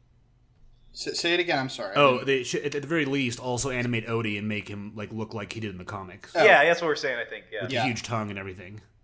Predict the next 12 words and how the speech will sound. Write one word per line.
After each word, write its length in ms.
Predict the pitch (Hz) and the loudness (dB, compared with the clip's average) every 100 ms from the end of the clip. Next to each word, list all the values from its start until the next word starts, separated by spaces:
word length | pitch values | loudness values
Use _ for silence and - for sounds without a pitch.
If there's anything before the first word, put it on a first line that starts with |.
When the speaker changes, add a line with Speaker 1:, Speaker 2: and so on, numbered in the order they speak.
| _ | _
Speaker 3:
Mm-hmm. 180 | 113 101 _ _ _ _ _ - | -20 -20 _ _ _ _ _ -10
Speaker 1:
Yeah. 240 | 127 101 - _ _ _ - | -6 -4 -6 _ _ _ -14
Speaker 3:
The 80 | 123 | -6
big 160 | 139 127 - - | -6 -6 -12 -12
prolonged 600 | - 131 120 117 117 107 | -8 -6 -2 -2 -4 -6
neck 320 | 107 110 - - | -8 -8 -10 -20
and 100 | - | -20
stuff, 280 | 117 113 - | -10 -10 -10
I 160 | 104 92 | -14 -14
don't 100 | 90 | -18
know. 60 | - _ _ | -20 _ _
Speaker 2:
Yeah. 300 | 113 98 78 | -10 -8 -10